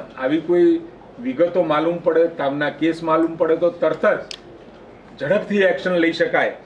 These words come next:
એના માટે મૂકેલી છે. સાથે કાર્ડિયોલોજિસ્ટને પણ, અ, યુ એન મહેતા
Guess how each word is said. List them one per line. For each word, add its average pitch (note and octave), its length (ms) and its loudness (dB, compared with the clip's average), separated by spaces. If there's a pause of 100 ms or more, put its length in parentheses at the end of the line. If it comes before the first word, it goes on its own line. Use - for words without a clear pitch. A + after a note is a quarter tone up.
(280)
એના D3 220 -2
માટે D#3+ 220 0
મૂકેલી D#3+ 420 0
છે. F#3 340 -6 (640)
સાથે D#3+ 340 0
કાર્ડિયોલોજિસ્ટને E3+ 1120 0
પણ, - 200 -4 (840)
અ, C3+ 320 6
યુ B2+ 340 -2
એન F3+ 200 2
મહેતા C#3 480 0